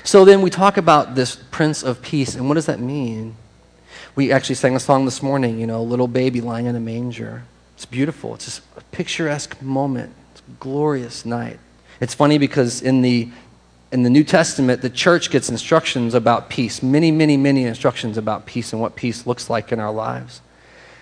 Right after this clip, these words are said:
I wanna share with you from Galatians. And you can turn there if you want. You don't have to. Um, we'll have it up on the screens. All right.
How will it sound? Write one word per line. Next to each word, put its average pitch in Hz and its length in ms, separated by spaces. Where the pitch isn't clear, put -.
I 123 60
wanna 131 140
share 131 200
with 127 180
you 120 80
from 113 300
Galatians. 117 880
And 117 100
you 131 60
can 147 100
turn 143 140
there 139 80
if 135 100
you 135 80
want. 120 320
You 117 80
don't 123 180
have 120 300
to. 120 240
Um, 113 160
we'll 113 100
have 123 100
it 113 60
up 113 120
on 117 80
the 113 80
screens. 113 540
All 139 80
right. 101 220